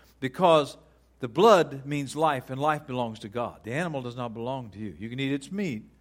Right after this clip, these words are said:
but you do not own its life. Life, all life,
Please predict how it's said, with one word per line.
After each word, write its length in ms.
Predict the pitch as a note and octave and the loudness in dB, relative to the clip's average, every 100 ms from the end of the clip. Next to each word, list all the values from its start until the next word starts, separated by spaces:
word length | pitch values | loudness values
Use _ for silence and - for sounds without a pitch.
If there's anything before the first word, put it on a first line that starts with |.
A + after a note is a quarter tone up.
| _ _ _ _ _ _ _ _ _ _ _ | _ _ _ _ _ _ _ _ _ _ _
but 180 | G2+ B2+ | -12 -8
you 60 | |
do 100 | B2 | -4
not 160 | A#2+ A#2+ | -4 -4
own 180 | C#3+ A#2+ | -6 -8
its 180 | G2+ F#2+ | -8 -14
life. 560 | E2 - _ - - _ _ _ _ _ | -18 -20 _ -20 -20 _ _ _ _ _
Life, 420 | A2 B2+ D#3 F3 - _ _ _ - | -2 2 2 0 -6 _ _ _ 0
all 520 | C#3+ F3 F3 F3 D#3 | 6 6 6 2 -6
life, 680 | B2+ G#2 - - - _ | -6 -6 -6 -20 -20 _